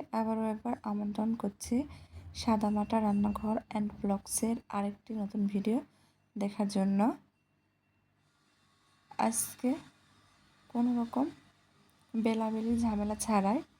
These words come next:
শুধুমাত্র আটা দিয়ে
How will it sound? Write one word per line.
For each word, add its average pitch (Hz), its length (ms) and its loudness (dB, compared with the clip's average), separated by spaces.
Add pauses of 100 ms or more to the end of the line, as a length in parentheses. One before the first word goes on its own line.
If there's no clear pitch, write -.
(800)
শুধুমাত্র 233 640 0 (840)
আটা 208 300 2 (120)
দিয়ে 214 220 4